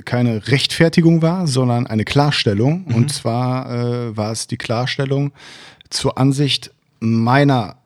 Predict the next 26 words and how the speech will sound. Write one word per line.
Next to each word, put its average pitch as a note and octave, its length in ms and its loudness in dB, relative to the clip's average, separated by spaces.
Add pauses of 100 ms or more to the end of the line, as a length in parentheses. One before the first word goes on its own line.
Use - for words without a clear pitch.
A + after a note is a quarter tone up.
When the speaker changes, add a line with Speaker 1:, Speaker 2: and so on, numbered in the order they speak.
(320)
Speaker 1:
Erfahrung G2 640 -2
dort D#2+ 260 -4
vor - 240 -4
Speaker 2:
Mhm. A#2 120 0
Speaker 1:
Ort. B2 220 -6
Ja, A2+ 200 -4
das A#2+ 160 -2
heißt, A#2+ 320 -4
ich D#3+ 320 -2
habe B2+ 320 -2
dort, B2+ 400 -2 (520)
äh, A#2 240 0
ja A2+ 140 0
drei A#2+ 300 0
Tage C3+ 340 -2
à B2+ 40 0
vierundzwanzig B2+ 580 0
Stunden B2+ 420 2
verbracht A#2+ 480 -2
mit D3+ 160 2
den D3 80 2
Leuten D3 460 0 (500)
und, B2+ 560 4
ähm, A#2 580 0
habe B2 260 2
das B2 440 -2